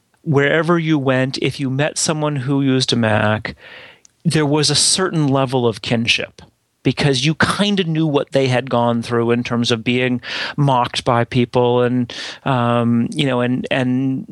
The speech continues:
suffering from not having as much software available and this and that and the other thing. And so those early adopters, and by early, I mean really for the first good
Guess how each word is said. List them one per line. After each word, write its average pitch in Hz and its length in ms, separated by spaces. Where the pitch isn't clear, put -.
suffering 135 640
from 131 320
not 127 200
having 127 360
as 117 100
much 131 180
software - 540
available 123 840
and 123 260
this 151 160
and 147 120
that 127 200
and 131 80
the 120 80
other 117 200
thing. - 440
And 135 720
so 143 840
those 131 300
early 151 380
adopters, 135 920
and 117 360
by 110 160
early, 123 420
I 113 140
mean 110 240
really 120 320
for 123 140
the 120 100
first 120 340
good 131 240